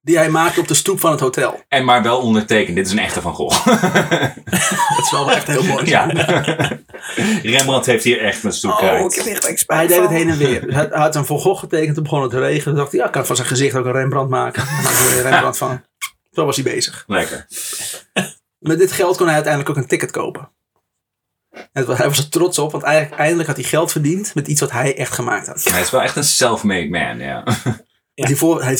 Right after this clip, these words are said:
Speaker 1: eigenlijk maar geld verdiend omdat mensen dachten dat het een appel was.
Speaker 3: Ja,
Speaker 1: Of een
Speaker 3: nagemaakt.
Speaker 1: rodin of whatever.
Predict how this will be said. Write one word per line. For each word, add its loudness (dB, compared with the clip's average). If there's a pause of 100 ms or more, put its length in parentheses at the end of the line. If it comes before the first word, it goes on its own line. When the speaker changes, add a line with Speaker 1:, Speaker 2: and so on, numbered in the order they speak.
Speaker 1:
eigenlijk -6
maar 0
geld 0
verdiend -6
omdat -4
mensen -2
dachten -4
dat -6
het -6
een -6
appel -4
was. -6
Speaker 3:
Ja, 0
Speaker 1:
Of -6
een -6
Speaker 3:
nagemaakt. -4 (100)
Speaker 1:
rodin -2
of -8
whatever. -6